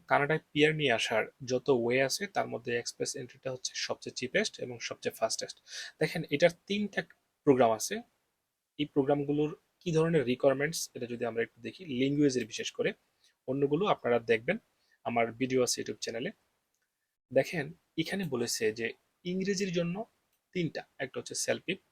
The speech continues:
একটা হচ্ছে আইএলটিএস জেনারেল, আর একটা হচ্ছে পিটি কোর। কিন্তু ফ্রেঞ্চের জন্য দেখেন, দেখেন, টিইএফ কানাডা, এটা একটা ফ্রেঞ্চ ল্যাঙ্গুয়েজ, আহ, টেস্টিং সিস্টেম, আর একটা হচ্ছে টিসিএফ। এখানে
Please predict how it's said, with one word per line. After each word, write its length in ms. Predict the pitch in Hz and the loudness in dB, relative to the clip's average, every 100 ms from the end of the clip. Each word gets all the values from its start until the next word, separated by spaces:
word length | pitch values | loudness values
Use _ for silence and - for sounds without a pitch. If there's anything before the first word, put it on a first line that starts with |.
| _ _ _ _ _ | _ _ _ _ _
একটা 160 | - - | -16 -6
হচ্ছে 160 | 117 - | -2 4
আইএলটিএস 300 | 117 120 127 - 123 | 4 4 2 -4 -4
জেনারেল, 300 | 127 135 202 180 | -2 -2 -2 -2
আর 60 | - | -4
একটা 100 | 117 | -8
হচ্ছে 140 | 127 - | -10 -10
পিটি 180 | 117 113 - | -6 -6 -6
কোর। 120 | 117 - | -10 -10
কিন্তু 160 | 123 120 - | -16 -14 -6
ফ্রেঞ্চের 400 | - 147 151 170 170 | -2 -2 -2 -2 -2
জন্য 120 | 160 120 | 0 0
দেখেন, 220 | 113 123 117 | 0 -2 -6
দেখেন, 220 | - 131 156 _ _ _ _ _ - | -6 -6 -8 _ _ _ _ _ -12
টিইএফ 440 | 214 214 180 156 - - | -6 2 2 2 -4 -8
কানাডা, 280 | 120 120 214 _ 135 | -6 -4 -8 _ -6
এটা 140 | 127 127 | -2 -2
একটা 200 | - 127 - | -2 -10 -6
ফ্রেঞ্চ 260 | 120 127 - - 127 | -6 -4 -6 -6 -6
ল্যাঙ্গুয়েজ, 440 | 120 117 117 120 120 - | -6 -6 -4 -4 -4 -6
আহ, 140 | 120 117 | -6 -8
টেস্টিং 260 | - - 131 - | -12 -10 -6 -2
সিস্টেম, 240 | 151 - 214 _ _ | -2 -4 -10 _ _
আর 80 | 131 | -4
একটা 120 | 113 123 | -2 -8
হচ্ছে 160 | - - _ _ | -12 -16 _ _
টিসিএফ। 720 | 170 165 - 139 120 - - - _ _ _ _ _ _ _ _ _ _ _ - | -4 -2 -2 -4 -8 -8 -10 -12 _ _ _ _ _ _ _ _ _ _ _ 4
এখানে 240 | 160 226 | 6 6